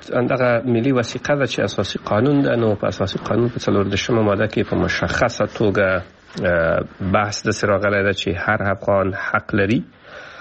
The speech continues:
آه، چې خپل فکر د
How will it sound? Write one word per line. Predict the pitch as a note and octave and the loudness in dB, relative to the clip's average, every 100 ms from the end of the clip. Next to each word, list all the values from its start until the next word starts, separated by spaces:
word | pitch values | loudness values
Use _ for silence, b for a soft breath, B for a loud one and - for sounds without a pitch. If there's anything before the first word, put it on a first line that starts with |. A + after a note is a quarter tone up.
| B B B _ | B B B _
آه، | - G1+ G1+ G1+ F2 F2 F2 F2 | 0 0 0 0 0 0 -2 -2
چې | - F2+ F2 E2+ E2+ F2+ F#2 F2 E2+ | 0 2 2 2 2 2 0 0 -2
خپل | F2 A2+ G#2 - | -2 -2 -2 -2
فکر | A#2+ - A2+ G#2+ | -4 0 0 2
د | G#2+ | 0